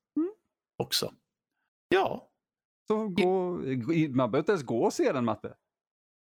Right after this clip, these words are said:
Speaker 2: Nej, precis. Alltså, har man ett Netflix-konto så är det bara att hoppa in på Netflix så finns den där.
Speaker 1: Ja, det är ju briljant,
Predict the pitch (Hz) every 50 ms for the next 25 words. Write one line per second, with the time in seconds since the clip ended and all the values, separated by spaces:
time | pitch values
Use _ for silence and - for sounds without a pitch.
0 | _ _ _ _ - 151 135 117 110 113 113 - - 151 143 135 147 156 180 -
1 | - 143 127 - 143 123 127 127 120 127 147 170 190 185 180 - 180 175 170 -
2 | - - 139 127 127 - - - - 123 113 110 - - 156 - - 165 156 160
3 | 160 156 139 123 127 123 127 123 127 127 127 - - - - 139 131 120 123 127
4 | 127 - 135 127 110 - - - - 139 147 - - - - 147 135 - - -
5 | 135 - 127 - - 147 143 - - - - - _ _ _ _ - - 87 -
6 | - - - - - - - - - 53 57 62 71